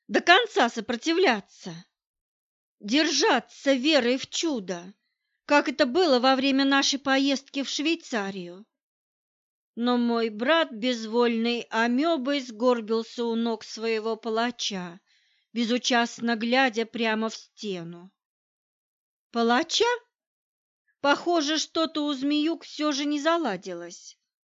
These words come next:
Палец Мартина замер на спусковом крючке, но дальше не шёл. А рука с пистолетом дрожала всё сильнее.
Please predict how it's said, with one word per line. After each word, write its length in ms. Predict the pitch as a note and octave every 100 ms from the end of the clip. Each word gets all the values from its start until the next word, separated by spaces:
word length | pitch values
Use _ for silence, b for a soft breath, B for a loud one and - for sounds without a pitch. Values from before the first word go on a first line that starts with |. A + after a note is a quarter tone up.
| _ _ _ _ _ _
Палец 480 | B3+ B3 B3 B3 C4
Мартина 640 | C4 D4+ C#4 A#3+ B3 B3+
замер 420 | A3 C#4 B3+ A#3
на 140 | A#3+
спусковом 720 | B3 - A#3+ - B3 A#3 B3
крючке, 720 | A#3 C#4 C#4 - - F#3+ F3+ F#3+ _ _ _ _ _ _
но 180 | A#3+ C4
дальше 440 | A3 D4 D#4+ -
не 160 | A#3 A#3+
шёл. 480 | A#3 - F#3 F#3 F#3+ _ _ _ _ _ _ _ _ _ _ _ _ _ _ -
А 160 | A#3+
рука 320 | B3+ C#4+ F4+
с 80 | E4+
пистолетом 760 | - A#3+ - C4 C4 B3+ B3+ B3
дрожала 540 | B3+ C4+ C4+ D4+ C4
всё 220 | A3 C4+
сильнее. 840 | A#3+ B3+ A#3+ G#3+ F#3+ F#3 F3+ F#3